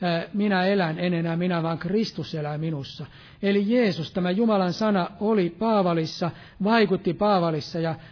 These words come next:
tämä Jumalan sana, ää, ei koskaan murtunut eikä koskaan sammunut Paavalissa, koska hän, ää,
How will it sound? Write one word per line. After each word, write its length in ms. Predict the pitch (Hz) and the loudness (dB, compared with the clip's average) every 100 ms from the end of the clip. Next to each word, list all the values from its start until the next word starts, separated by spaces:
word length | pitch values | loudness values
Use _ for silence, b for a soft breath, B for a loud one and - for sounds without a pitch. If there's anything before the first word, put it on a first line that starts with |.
| - | -4
tämä 200 | 196 190 | 0 2
Jumalan 420 | 202 220 190 180 | 2 2 2 0
sana, 380 | 165 208 190 175 B B - | 0 0 2 0 B B -6
ää, 180 | 190 185 | -2 0
ei 240 | 208 208 | 4 4
koskaan 460 | 208 226 - 190 190 | 6 2 2 4 6
murtunut 560 | 233 233 196 180 180 | 8 6 4 0 0
eikä 260 | 196 196 180 | 0 2 2
koskaan 440 | 226 208 - 185 | 2 0 2 0
sammunut 640 | 170 226 214 165 151 156 165 | 2 2 2 2 0 -4 0
Paavalissa, 680 | 196 185 147 147 151 - 156 B B - | 2 2 0 -6 -10 -10 -12 B B -2
koska 300 | 196 - 180 | -2 0 0
hän, 220 | 185 175 B B - | 2 0 B B -6
ää, 320 | 180 175 175 | -2 0 0